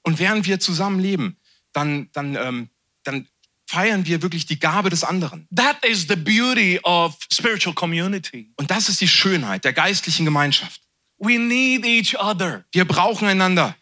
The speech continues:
Speaker 2: You need other people in your life.
Speaker 1: Ihr braucht andere Menschen in eurem Leben.
Speaker 2: We were not made to be solo.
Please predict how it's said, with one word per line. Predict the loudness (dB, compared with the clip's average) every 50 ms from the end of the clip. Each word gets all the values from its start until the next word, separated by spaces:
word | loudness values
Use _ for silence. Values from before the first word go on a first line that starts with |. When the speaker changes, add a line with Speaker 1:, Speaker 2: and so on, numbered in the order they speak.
| _ _ _
Speaker 2:
You | -2 -2 0 2
need | 2 2 2 2 2 0
other | 0 2 2 0
people | 0 -2 0 0 0 0 -2 -2 -2
in | 0 0 0 0
your | 0 2
life. | 2 2 2 2 0 -2 -4 0 0
Speaker 1:
Ihr | 0
braucht | 2 4 4 4 4 2 0
andere | 0 0 2 2 2
Menschen | 2 2 4 2 2 4 4
in | 4
eurem | 4 4 4 4
Leben. | 4 2 0 -2 -4 -8 -10 _ _ _ _ _ _ _ -8 -4 0
Speaker 2:
We | 0 2 2
were | 2 2
not | 4 4 2 2 2 2
made | 2 2 2 2 0 -2
to | -4 -2
be | -2 -2 -2 0
solo. | 0 0 0 0 0 0 0 -2 -2 -2 -2 -2 -2 -4 -8 -10 -14